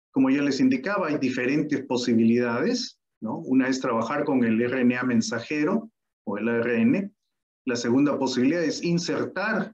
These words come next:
un gen normal. Y la tercera es corregir el gen que está presente en el paciente. ¿Cómo es que funcionan estas diferentes posibilidades? La terapia del A R N mensajero simplemente es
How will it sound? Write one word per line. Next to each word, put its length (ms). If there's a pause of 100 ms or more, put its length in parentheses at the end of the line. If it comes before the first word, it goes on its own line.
un 200
gen 340
normal. 560 (380)
Y 100
la 160
tercera 540
es 240
corregir 640
el 160
gen 420
que 100
está 300
presente 420
en 80
el 120
paciente. 500 (1040)
¿Cómo 220
es 60
que 100
funcionan 540
estas 260
diferentes 460
posibilidades? 880 (460)
La 180
terapia 480
del 260
A 100
R 240
N 180
mensajero 840 (320)
simplemente 800
es 320